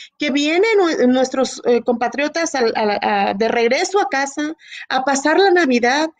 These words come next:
y que, y que se encuentran con situaciones muy complicadas en el camino, cuando traen un carro, cuando traen algunas cosas. Imagínense, hay gente que no viene en dos, tres, cuatro, cinco años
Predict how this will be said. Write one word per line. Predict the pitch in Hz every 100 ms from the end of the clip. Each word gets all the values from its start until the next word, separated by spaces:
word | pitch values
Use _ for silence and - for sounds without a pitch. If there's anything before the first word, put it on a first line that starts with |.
| - - _ 277
y | 277
que, | 285 269 240
y | 277
que | 277
se | 285
encuentran | 269 277 302 339 330
con | 294 247
situaciones | 220 240 240 226 269 277 277 -
muy | 240 240 262 330 370
complicadas | 339 269 226 220 240 285 -
en | 220
el | 208
camino, | 202 196 214 254 277 320 _ - - -
cuando | 277 269
traen | 269 269 277
un | 269
carro, | 262 226 240 254 262 254
cuando | 254 240 247
traen | 277 285
algunas | 285 277 285 -
cosas. | 285 294 -
Imagínense, | 269 254 254 392 427 302 262 - - -
hay | 269
gente | 277 320 320
que | 311 254
no | 285
viene | 277 277 277 -
en | 233 226
dos, | 240 262 269
tres, | 240 254 269
cuatro, | - 262 269
cinco | 262 277 269 254
años | 247 269 277 269 -